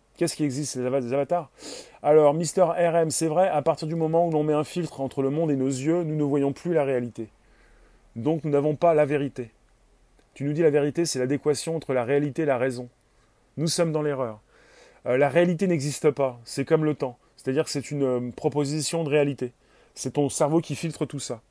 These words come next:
Et de plus en plus, nous allons, euh, posséder ces objets connectés, ces prochaines lunettes, peut-être un cerveau connecté, qui va nous faire voir non pas une seule réalité, mais différentes réalités.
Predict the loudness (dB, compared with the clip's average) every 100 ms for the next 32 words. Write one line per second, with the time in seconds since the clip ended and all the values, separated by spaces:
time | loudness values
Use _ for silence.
0 | _ _ _ -6 -4 -2 -2 -4 -4 -4
1 | -4 -4 -8 -18 -10 -2 2 2 2 0
2 | -2 -2 0 0 2 2 0 -2 -2 0
3 | 0 0 -2 -2 -4 -4 -6 -18 -20 -6
4 | 0 0 0 0 0 0 0 0 -4 -20
5 | -20 _ 0 2 0 -2 -2 2 2 2
6 | 0 -2 -2 -4 -6 -20 -20 _ 2 4
7 | 4 4 2 6 6 6 2 2 2 2
8 | 0 2 4 4 2 2 0 0 0 0
9 | -2 -4 -8 -6 -2 0 0 -2 -4 -6
10 | -10